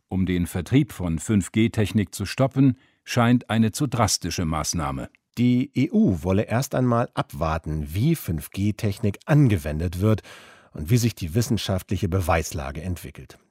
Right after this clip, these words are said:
Speaker 2: Die Schweiz hat eine andere Vorstellung des Vorsorgeprinzips.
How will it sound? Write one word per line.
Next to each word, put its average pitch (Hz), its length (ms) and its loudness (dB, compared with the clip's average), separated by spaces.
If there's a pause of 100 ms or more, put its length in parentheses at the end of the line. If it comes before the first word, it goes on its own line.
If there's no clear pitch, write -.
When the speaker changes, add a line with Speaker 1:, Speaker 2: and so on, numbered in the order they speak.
(140)
Speaker 2:
Die 107 120 2
Schweiz - 680 -2
hat - 340 -4
eine 120 340 0
andere 110 380 4
Vorstellung 67 640 -10
des 80 160 -10
Vorsorgeprinzips. - 1200 -10